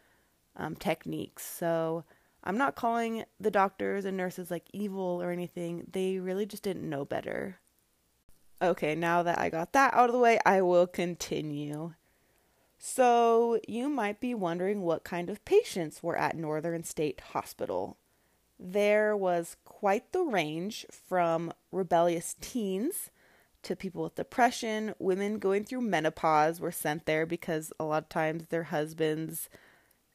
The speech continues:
thought they needed to get straightened out.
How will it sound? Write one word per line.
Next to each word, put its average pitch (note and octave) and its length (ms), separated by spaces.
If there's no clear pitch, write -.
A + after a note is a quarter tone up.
thought D#3+ 220
they F3+ 120
needed F3 340
to F#3 80
get - 260
straightened F#3 720
out. - 480